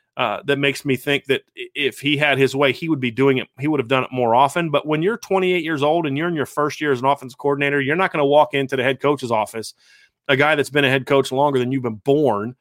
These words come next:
you know, a guy that, that won national titles when, you know, you were just a kid. I mean, Tommy Reese was a freshman in Notre Dame in two thousand ten. Brian Kelly won a title in two thousand two. What was Tommy in middle school, elementary school at that time?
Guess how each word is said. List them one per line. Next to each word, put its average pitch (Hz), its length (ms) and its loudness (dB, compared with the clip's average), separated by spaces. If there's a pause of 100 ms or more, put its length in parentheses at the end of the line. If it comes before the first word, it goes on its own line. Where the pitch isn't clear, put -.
(380)
you 151 60 -4
know, 139 160 4
a 131 100 0
guy 143 240 4
that, 139 220 2
that 135 180 0
won 139 240 2
national 139 380 0
titles 147 440 0
when, 117 420 -2 (420)
you 156 80 -6
know, 135 60 2
you 127 220 2
were 151 120 4
just 123 220 -4
a 107 60 -4
kid. 123 640 -2
I - 60 -8
mean, 135 160 0
Tommy 165 320 0
Reese 151 240 0
was 127 100 -4
a 120 80 -2
freshman 151 440 0
in 135 80 -2
Notre 139 160 0
Dame 143 140 0
in 127 60 -4
two - 100 -8
thousand 120 360 0
ten. 147 240 2
Brian 139 240 0
Kelly 156 200 0
won 135 140 0
a 120 60 -4
title 147 260 0
in 113 60 -2
two 147 120 -6
thousand 135 300 0
two. 170 220 2
What 208 120 -4
was 147 120 -8
Tommy 147 240 0
in 110 140 -4
middle 143 200 2
school, 175 420 -4
elementary 143 440 2
school 180 400 -2
at 160 100 -8
that 170 160 0
time? 180 320 0